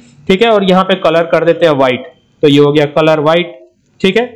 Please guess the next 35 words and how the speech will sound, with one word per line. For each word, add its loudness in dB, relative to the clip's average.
हालांकि 0
आप -4
यहाँ 0
भी 0
hexadecimal 0
code 0
दे 2
सकते -2
हैं 2
अगर 2
आपको -2
पता -2
है 0
क्या 0
लिखना -2
है, 2
कैसे 0
लिखना 0
है। -2
तो -10
फिलहाल 2
मैंने 0
white -2
ही 0
दे 0
दिया। 0
और -2
padding 0
यहाँ 2
पे -6
क्या 2
दे 0
देंगे, 2
टेन -6
pixel, -8